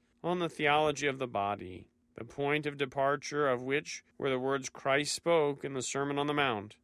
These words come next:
words that are valid for man at all times and in all places, for historical man and for every one of us. The reflections on the theology of the body would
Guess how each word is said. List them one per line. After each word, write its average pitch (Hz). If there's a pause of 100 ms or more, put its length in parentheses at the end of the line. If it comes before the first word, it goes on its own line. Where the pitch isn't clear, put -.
(100)
words 147
that 143
are 160
valid 117 (140)
for -
man 139
at 131
all 131
times 104 (220)
and 117 (140)
in 127
all 139
places, 127 (160)
for 139
historical 143
man 113
and 117
for 139
every 185
one 165
of 123
us. - (240)
The 123
reflections 143
on 131
the 131
theology 139
of 135
the 131
body 139
would 127